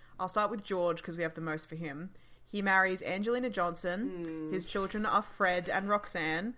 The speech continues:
Speaker 2: Mm.
Speaker 1: Uh, in terms of career, never truly got over the death of Fred. That's the first thing it says under career. <laughs>
Speaker 2: Great.
Speaker 1: Struggled to cope as the joke shop continued to grow in popularity, leading to him eventually enlisting Ron.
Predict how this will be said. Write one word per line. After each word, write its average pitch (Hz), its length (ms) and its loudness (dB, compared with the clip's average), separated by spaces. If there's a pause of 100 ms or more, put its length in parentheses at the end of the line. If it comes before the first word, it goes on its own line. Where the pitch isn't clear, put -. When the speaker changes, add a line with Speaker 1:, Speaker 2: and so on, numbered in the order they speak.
Speaker 2:
Mm. 202 360 -2
Speaker 1:
Uh, 180 280 2 (100)
in 185 160 -6
terms 233 360 0
of 233 180 -2
career, 190 680 0
never 202 340 2
truly 214 300 0
got 185 140 2
over 175 180 2
the 175 80 -4
death 175 240 0
of 160 80 -4
Fred. 175 560 0
That's 170 220 -4
the 170 60 -6
first 170 280 0
thing 160 140 -6
it 151 80 -8
says 151 200 -2
under 156 140 -4
career. 160 540 -2 (280)
<laughs> - 260 -14
Speaker 2:
Great. 180 360 6 (160)
Speaker 1:
Struggled 247 460 4
to 247 100 -4
cope 220 400 2
as 190 160 4
the 190 80 -2
joke 214 300 2
shop 208 240 0
continued 233 460 -4
to 196 60 -8
grow 185 180 4
in 180 80 -2
popularity, 202 800 4
leading 180 400 -4
to 196 100 -8
him 180 80 -6
eventually 165 480 0
enlisting 156 520 -4
Ron. 147 380 -8